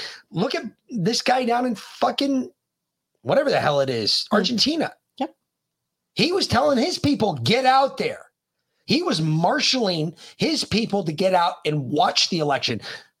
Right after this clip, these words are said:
Speaker 1: Vote, yes, but watch, because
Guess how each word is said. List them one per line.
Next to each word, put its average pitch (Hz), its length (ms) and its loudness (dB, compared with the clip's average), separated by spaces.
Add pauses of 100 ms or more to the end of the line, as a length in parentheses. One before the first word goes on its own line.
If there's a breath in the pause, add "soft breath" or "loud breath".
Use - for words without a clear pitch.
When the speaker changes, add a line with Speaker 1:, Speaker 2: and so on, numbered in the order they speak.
Speaker 1:
Vote, 208 460 0
yes, 262 420 0
but 196 300 -2
watch, 214 800 0 (260 loud breath)
because 208 420 0